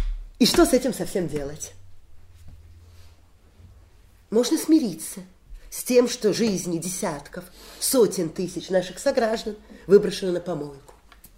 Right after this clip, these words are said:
Смириться или нет? И я думаю,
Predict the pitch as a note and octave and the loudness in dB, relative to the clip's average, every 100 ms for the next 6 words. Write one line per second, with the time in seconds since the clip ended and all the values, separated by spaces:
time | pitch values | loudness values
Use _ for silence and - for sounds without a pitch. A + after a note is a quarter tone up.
0 | - - _ _ _ _ _ _ _ - | -20 -20 _ _ _ _ _ _ _ -20
1 | _ - F#3+ A#3+ - D#3+ D3 C#3+ D3+ D#3+ | _ -6 -2 -2 -4 -10 -10 -12 -16 -18
2 | - - _ _ - _ - - - - | -20 -20 _ _ -20 _ -14 -14 -16 -20
3 | - - B3 A#3 - C#4 A3+ G3 D3+ D3+ | -20 0 2 2 2 0 2 0 2 -2
4 | D3+ | -4